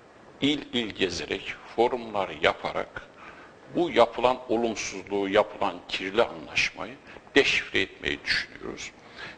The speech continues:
Yapılan anlaşmanın içeriğinde kesk M Y K üyemiz Ali Kılıç bu süreci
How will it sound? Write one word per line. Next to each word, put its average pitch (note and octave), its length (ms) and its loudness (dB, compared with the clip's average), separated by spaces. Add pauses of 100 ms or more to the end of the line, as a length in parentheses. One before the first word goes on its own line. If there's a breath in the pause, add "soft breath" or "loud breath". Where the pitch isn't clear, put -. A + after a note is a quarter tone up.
Yapılan D#3 500 6
anlaşmanın C3 800 2 (300)
içeriğinde G#2+ 840 2 (540 loud breath)
kesk - 320 0
M A#2+ 120 0
Y A2+ 200 2
K B2 260 -2
üyemiz G#2+ 560 -4 (180)
Ali G#2+ 260 4
Kılıç - 480 -4 (420 loud breath)
bu C#3+ 80 6
süreci B2+ 600 -4